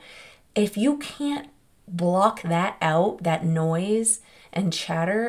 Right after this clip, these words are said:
and just be like, "I know what that is, and that is not anything that I'm gonna let, like, throw me off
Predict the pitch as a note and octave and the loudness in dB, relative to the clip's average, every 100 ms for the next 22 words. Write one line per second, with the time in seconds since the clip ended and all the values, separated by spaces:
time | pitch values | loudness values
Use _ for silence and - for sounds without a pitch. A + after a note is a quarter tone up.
0 | - F3 E3+ F3 E3 - F#3 F3+ E3+ E3+ | 0 0 2 0 -2 -6 -4 0 2 2
1 | D#3 - - _ F3 F#3+ E3 D#3+ F3+ F3+ | 0 -6 -20 _ -2 0 2 0 0 0
2 | - D#3 D3+ D3+ E3+ F#3+ G#3 - E3 D#3+ | -2 -2 -2 -2 -2 -4 -6 -2 0 0
3 | D#3+ - E3 D3+ D3+ D#3 D#3+ D#3+ D#3+ - | 0 -2 -4 -4 -4 0 2 2 2 -2
4 | - - - _ _ _ G3+ G#3 G3 F3 | -14 -20 -20 _ _ _ 0 2 2 2
5 | E3 E3 D#3+ D#3+ D#3+ D3+ D#3 D#3 - D#3 | 0 2 2 2 2 2 2 0 0 -2
6 | C#3+ - D#3 E3 E3 E3 E3 D#3+ C#3+ D3+ | -2 -10 -2 2 4 4 2 0 2 2
7 | F3 | 0